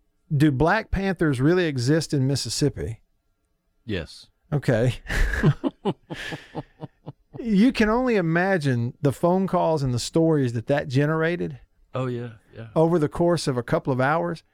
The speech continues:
Speaker 1: We were both fascinated. Roger got a great big kick out of some of the stories. But then the other thing was a hawk, and Chicken Hawk g-, chimed in on it, but somebody did, but some others did, about how, just how far under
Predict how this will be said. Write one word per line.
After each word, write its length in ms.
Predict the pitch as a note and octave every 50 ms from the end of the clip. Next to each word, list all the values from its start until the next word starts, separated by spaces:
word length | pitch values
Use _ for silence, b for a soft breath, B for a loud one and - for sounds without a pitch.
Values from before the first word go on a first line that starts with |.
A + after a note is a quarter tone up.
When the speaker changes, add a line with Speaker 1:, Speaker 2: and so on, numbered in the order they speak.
| _ _ _ _ _ _ _ _ _ _
Speaker 1:
We 140 | - F#3 A#3
were 100 | A3 F#3
both 260 | C#3+ F3+ F#3 F#3 -
fascinated. 600 | - F3+ E3+ F3+ E3+ - - D#3 D3+ D3 C#3 C#3
Roger 260 | C#3 D#3 E3+ F3+ D#3+ D3+
got 140 | D3+ C3+
a 60 | A#2+ A2+
great 300 | A#2+ C#3 D#3 E3 E3+ E3
big 200 | C#3+ C#3 - -
kick 200 | - D3+ D3 -
out 140 | B2+ A#2+
of 80 | A#2 A2
some 140 | - C#3 C3
of 60 | A#2+
the 60 | G#2
stories. 500 | A2+ - - C#3 C#3 C3 A2 - B2+ - _ _ _ _ _ _ _ _ _ _
But 100 | - D#3
then 140 | D#3 F#3+ F#3+
the 80 | F#3 G3+
other 120 | A#3 B3
thing 220 | G3 G#3 G3 E3+
was 100 | D3+ B2+
a 60 | B2+ A#2
hawk, 540 | - - G3 A3+ G#3+ E3+ C3 - - - _ _ _ _ _ -
and 100 | C3+ -
Chicken 240 | - A#3 A3+ G3+
Hawk 280 | E3+ F#3 F3 D#3+ D#3+ D#3+
g-, 80 | D3 D#3 - - F3 -
chimed 360 | - F3 E3 D#3+ D#3 D3+ D3
in 180 | D3 D3 C#3+
on 180 | C3 C3 C3+ C#3
it, 140 | D3 D3 -
but 300 | D3 B2+ B2 A2+ A#2 -
somebody 360 | - F3 F3 F3+ E3 C#3 B2+
did, 280 | A#2+ B2+ C3+ C#3 C#3+ C3
but 100 | C3+ A#2+
some 160 | - C#3+ C#3
others 240 | D#3 E3+ E3+ D3 C3
did, 300 | B2+ A#2+ A#2+ B2 A2 - - _ _ _ _ _ _ _ _ _
about 340 | - C#3+ D3+ F3 F3 F3 D3+
how, 600 | - - F3+ F#3 G3 A3 A#3 A#3 A3+ G#3+ F#3+ - _ _ _ -
just 260 | - B3 C4+ - -
how 300 | - - A#3 A#3 A3+ A3
far 580 | G3 - - - A3 G#3+ G#3+ G#3 G3 F3+ F3 -
under 600 | - F#3+ F3+ G3+ G#3 G#3 F#3+ E3+ C#3+ B2+ B2 A2